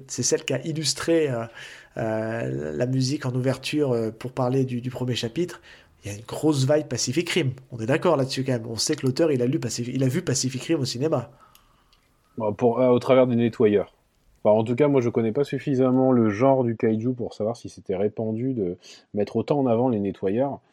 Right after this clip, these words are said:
Speaker 2: Mais, euh,
Speaker 1: Je pense pas qu'il y avait de nettoyeurs dans les, dans les anciens films.
Speaker 2: Bah, honnêtement, moi, je m'avance pas là-dessus. Mais par contre, c'est vrai que pa-, avec Pacific Rim, on a vu ce que c'était que devoir dépecer les, les kaijus qui tombaient,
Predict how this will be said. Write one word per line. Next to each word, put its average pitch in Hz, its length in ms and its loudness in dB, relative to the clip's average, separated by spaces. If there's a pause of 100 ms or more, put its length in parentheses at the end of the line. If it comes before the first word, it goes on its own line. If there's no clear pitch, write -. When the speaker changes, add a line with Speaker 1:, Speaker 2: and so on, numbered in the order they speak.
(420)
Speaker 2:
Mais, 95 260 -6
euh, 90 260 -8
Speaker 1:
Je 87 80 -10
pense 135 180 -8
pas 170 120 -2
qu'il 143 140 -2
y - 20 4
avait 135 120 4
de 135 60 -2
nettoyeurs 131 320 0
dans 127 100 -2
les, 113 440 -4
dans 123 80 -4
les 117 160 -6
anciens 113 200 -4
films. 113 220 -10 (960)
Speaker 2:
Bah, - 200 -2
honnêtement, 170 360 4
moi, 175 160 4
je 139 100 4
m'avance 120 360 2
pas 123 120 4
là-dessus. 104 320 0 (140)
Mais 98 120 -4
par 101 120 -2
contre, 143 180 2
c'est 135 40 2
vrai 117 120 2
que 117 100 -2
pa-, 107 160 -6
avec 104 160 -2
Pacific 98 400 -6
Rim, 156 200 2
on 110 200 0
a 104 120 4
vu 139 180 0
ce - 60 -8
que 110 120 -2
c'était 131 380 2
que 117 100 0
devoir 98 360 2
dépecer 113 720 2
les, 92 320 2
les 92 140 -2
kaijus 104 420 0
qui 95 140 -12
tombaient, 120 480 2